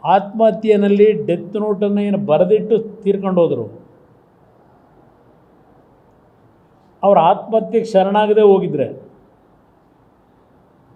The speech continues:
ಬಹುಶಃ ಡೆತ್ ನೋಟು ಇರದೇ ಹೋಗಿದ್ರೆ, ಮುಖ್ಯಮಂತ್ರಿಗಳೇ, ಈ ಪ್ರಕರಣ ಏನು ಮಾಡ್ತಾ ಇದ್ರಿ?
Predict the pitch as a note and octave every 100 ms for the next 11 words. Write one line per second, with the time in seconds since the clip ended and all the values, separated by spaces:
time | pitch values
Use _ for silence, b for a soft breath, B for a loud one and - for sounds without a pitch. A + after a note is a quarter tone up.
0 | _ _ _ _ _ _ _ _ _ C#3+
1 | C#3+ G#3 G#3+ A#3+ A3 E3+ F#3 F#3 - A3+
2 | A3 A3 G#3 E3+ - - - - _ _
3 | _ _ _ _ _ _ _ _ F3+ G#3
4 | A#3 G#3+ F3 C#3 A#2 G#2 - - _ _
5 | _ _ _ _ _ _ _ _ _ _
6 | _ _ _ _ _ F3+ F#3 A3 G#3 F3+
7 | E3+ E3 F3 G#3 - - - - _ _
8 | _ _ _ _ _ _ _ _ _ _
9 | _ _ _ _ _ _ _ _ _ _
10 | - G3+ G3+ F3 - F#3+ G3 F#3 F3+ F3
11 | E3 E3+ D#3+ C#3 C3+ C3 A#2+